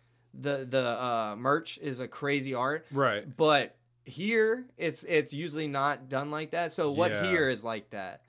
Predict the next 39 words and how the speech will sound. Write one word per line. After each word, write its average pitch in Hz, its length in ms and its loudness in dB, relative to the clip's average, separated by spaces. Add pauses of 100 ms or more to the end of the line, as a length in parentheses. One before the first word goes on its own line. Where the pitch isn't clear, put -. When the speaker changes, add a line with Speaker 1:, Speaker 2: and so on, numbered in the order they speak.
(320)
Speaker 1:
Simpsons. 165 760 2
Speaker 2:
Simpsons, 143 800 0
uh, 127 240 2
Speaker 1:
South 147 400 4
Park 127 420 2
was. 139 680 6
Speaker 2:
was 110 200 -4
Speaker 1:
It - 40 0
used 175 220 -2
to 127 80 -4
be. 110 240 -4
Speaker 2:
Pro-, 135 220 -4
Ninja 127 420 -4
Turtles. 131 640 -2 (200)
There 127 100 -4
was 117 140 -6
Ninja 131 100 -2
Speaker 1:
On 156 140 8
Speaker 2:
Turtles, 156 120 10
Speaker 1:
everything, 151 440 6
every 170 120 8
Speaker 2:
everything. 165 240 6
Speaker 1:
single 156 340 2
thing. 147 360 -4
Speaker 2:
Batman 139 440 4
two. 151 60 2
Speaker 1:
Underwear. 143 300 2 (220)
When 202 200 2
you 233 80 -2
make 226 240 2
the - 180 0
underwear, 185 460 0
you 165 160 -4
know 143 220 -2
you've 127 240 -4
made 113 260 -6
it. 143 220 -6
Speaker 2:
Yeah, 160 300 8
right. 135 480 4